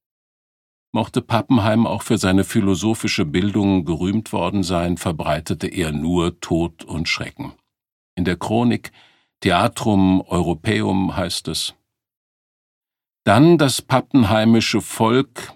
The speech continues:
wie auch die Wallonen, so am allerunchristlichen Ärger als Türken gewütet, haben mit niedergehauen beides der Weiber und kleinen Kinder,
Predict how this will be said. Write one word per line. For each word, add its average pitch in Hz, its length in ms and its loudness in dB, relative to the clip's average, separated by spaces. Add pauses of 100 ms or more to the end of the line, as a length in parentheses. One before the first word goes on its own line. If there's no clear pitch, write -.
(120)
wie 101 160 0
auch - 160 -4
die 101 160 0
Wallonen, 117 720 4 (400)
so 117 340 2
am 104 220 2
allerunchristlichen 104 1400 0
Ärger 95 560 0
als - 300 -6
Türken 95 500 -2
gewütet, 92 640 -2 (460)
haben 95 460 2
mit - 260 2
niedergehauen 98 1080 2
beides 90 560 0
der 78 220 -2
Weiber 90 480 2
und 87 200 -6
kleinen 90 480 0
Kinder, 87 540 0